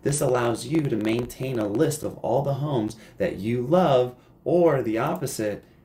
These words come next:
if you want to discard this listing. After you go through that process, select favorites in order to see all of the properties that you have favorited.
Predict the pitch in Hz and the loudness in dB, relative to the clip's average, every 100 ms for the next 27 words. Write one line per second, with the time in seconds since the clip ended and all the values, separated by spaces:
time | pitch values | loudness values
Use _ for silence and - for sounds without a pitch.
0 | _ - - 104 107 117 117 95 92 120 | _ -12 -8 -6 -2 0 0 -2 2 0
1 | - - 120 117 113 113 92 80 - 60 | 0 0 0 2 0 -2 -4 -6 -10 -14
2 | - - - 117 143 156 143 123 127 123 | -14 -20 -6 -2 0 0 0 4 4 4
3 | 127 135 113 135 - 98 101 - 101 117 | -2 0 0 0 -4 -6 -6 -4 -6 -6
4 | - _ _ _ - - - - - - | -16 _ _ _ -20 -20 -20 -20 -8 0
5 | 123 104 120 143 - - - 147 180 95 | 0 2 0 -2 -10 -20 -4 2 2 0
6 | 151 - - - _ _ _ 123 120 117 | -6 -8 -14 -14 _ _ _ -4 -2 0
7 | 123 117 113 110 - 147 139 113 - 104 | 0 0 -2 -4 -4 -2 -2 -4 -4 -2
8 | 131 156 156 151 156 175 - 113 107 123 | 0 0 -4 -6 -4 -4 -2 -2 -2 -4
9 | - - - - 110 - 95 101 123 113 | -10 -20 -16 0 0 0 -6 -4 -2 -2
10 | 98 113 - 123 - - | -4 -6 -2 -2 -2 -6